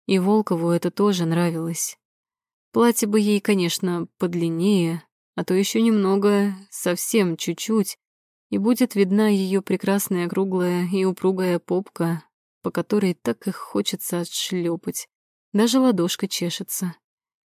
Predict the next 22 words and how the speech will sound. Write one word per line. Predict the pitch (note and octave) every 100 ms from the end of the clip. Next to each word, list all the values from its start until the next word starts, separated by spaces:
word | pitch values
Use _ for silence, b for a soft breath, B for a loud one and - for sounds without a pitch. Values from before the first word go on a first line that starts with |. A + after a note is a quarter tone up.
| _ -
Ещё | G3 G#3+
стереть | - A3 G#3+ G#3+
с | -
её | F#3+ F#3+
губ | F#3 G3 -
эту | F3 F3
яркую | F3+ F3+ - F3
отвратительную | - F3+ - G3 F#3+ F3 F3
помаду. | - F#3+ F3+ E3 D#3 D#3+ E3 _ _ _ _ _ -
Нет, | F#3 F3 - - - -
точнее, | - - F3 E3+
сожрать, | E3 - F3+ E3+ F3+ F3+ E3+ -
закусать | - E3 E3+ F#3 - F#3 -
их | F3+ - -
в | -
кровь, | G3 G3+ F#3 -
чтобы | - E3+ E3
больше | E3+ E3+ - F3+
не | E3+
смело | - - G3+ A3 G3
так | - F3+ F3+ -
краситься. | - F#3 F3 - E3 - E3